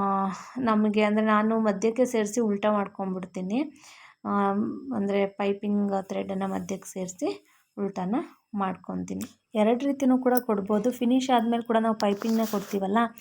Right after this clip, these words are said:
ಆ ರೀತಿ ಕೂಡ ನಾವು ಮೇಲ್ಗಡೆ ಆ್ಯಡ್ ಮಾ-, ಮೇಲ್ಗಡೆ ಕೊಟ್ಕೊಂಡು ಕೂಡ ನಾವು ಥ್ರೆಡ್ ಪೈಕಿಂಗ್, ಪೈಪಿಂಗ್ನ ಕೊಟ್ಕೋಬೋದು. ಇದು already ಫಿನಿಶ್ ಆಗಿರೋ ಬ್ಲೌಸ್ಗೆ ಕೊಡ್ತಿರೋದು. ನಾನು ಎರಡು ರೀತಿನೂ ಕೂಡ ಹೊಲ್ದಿದ್ದೀನಿ. ಆ, ಅಂದರೆ ಈಗ ಎಲ್ಲ ರೆಡಿಯಾಗಿದೆ, ಪೈಪಿಂಗ್ ಮೇಲ್ಗಡೆಯಿಂದ ಕೊಡ್ತಾ ಇದ್ದೀನಿ.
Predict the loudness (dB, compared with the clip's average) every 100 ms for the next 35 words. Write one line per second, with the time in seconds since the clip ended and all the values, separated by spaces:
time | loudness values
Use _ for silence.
0 | -20 -18 0 2 4 4 2 -2 0 2
1 | 4 4 4 4 4 4 4 4 4 4
2 | 2 2 2 2 0 0 0 2 0 -2
3 | -8 -8 -6 -6 -4 0 0 0 0 -2
4 | -2 -8 -10 -10 -10 -8 -12 _ -8 -6
5 | -6 -6 -8 -14 -10 -10 -6 -4 -4 -6
6 | -8 -20 -10 -2 2 4 4 2 4 2
7 | 2 2 2 2 2 0 2 0 0 -4
8 | -4 -6 -6 -4 0 2 2 0 -2 -4
9 | 0 -2 0 2 2 2 0 0 2 2
10 | 2 -2 -16 -18 -20 _ 0 2 4 4
11 | 4 2 2 4 4 4 4 2 0 -2
12 | 0 2 4 4 4 4 4 4 2 2
13 | 0 0 0 0 2 2 2 2 2 2
14 | 2 0 -4 -6 -4 -6 -4 0 0